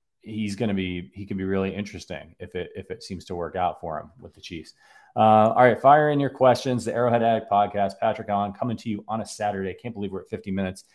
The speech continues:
aside from the four minutes where I didn't know what the hell I was doing and I couldn't get the overlay off the screen. Um,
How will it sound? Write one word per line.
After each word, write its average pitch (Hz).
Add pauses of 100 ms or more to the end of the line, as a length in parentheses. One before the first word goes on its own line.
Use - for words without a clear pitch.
(200)
aside 127
from 113
the -
four 110
minutes 101
where 101
I 95
didn't 98
know 95
what 92
the 90
hell 90
I 90
was 85
doing 87
and 82
I 80
couldn't 98
get 87
the 92
overlay 85
off 76
the 76
screen. 82 (480)
Um, 87